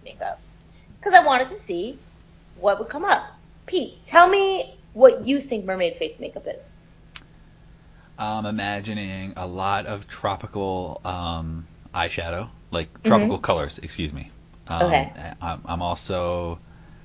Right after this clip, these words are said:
Speaker 2: I, I'm sorry, everybody, I just can't get away from shells. I'm, I'm imagining
Speaker 1: <laughs>
Speaker 2: shells embedded in your forehead somehow. <laughs>
Speaker 1: Okay, okay.
Speaker 2: Um, and, and, uh, glitter stuff.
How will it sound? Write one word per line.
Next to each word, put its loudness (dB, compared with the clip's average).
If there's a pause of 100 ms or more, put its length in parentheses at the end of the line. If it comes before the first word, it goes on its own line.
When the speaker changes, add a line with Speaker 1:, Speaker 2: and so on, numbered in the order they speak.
(120)
Speaker 2:
I, -4
I'm -4
sorry, -4 (120)
everybody, -2
I -4
just -8
can't -2
get -4
away 0
from -8
shells. 2
I'm, -4
I'm -4
imagining 0 (160)
Speaker 1:
<laughs> -20
Speaker 2:
shells 2
embedded 2
in 2
your -4
forehead 0
somehow. 2
<laughs> -12 (380)
Speaker 1:
Okay, 10
okay. 0 (480)
Speaker 2:
Um, 0 (1200)
and, 4
and, 4
uh, 6
glitter 0
stuff. -8